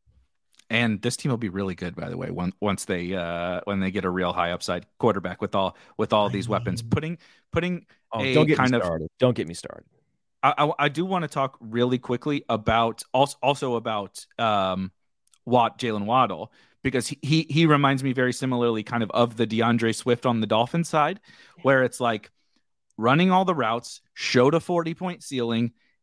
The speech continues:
Speaker 1: just happens to be in this weird range where he doesn't project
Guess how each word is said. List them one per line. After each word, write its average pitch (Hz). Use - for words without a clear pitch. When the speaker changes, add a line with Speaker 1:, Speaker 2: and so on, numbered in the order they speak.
Speaker 1:
just 123
happens 143
to 139
be 127
in 131
this 127
weird 131
range 123
where 120
he 117
doesn't 123
project 131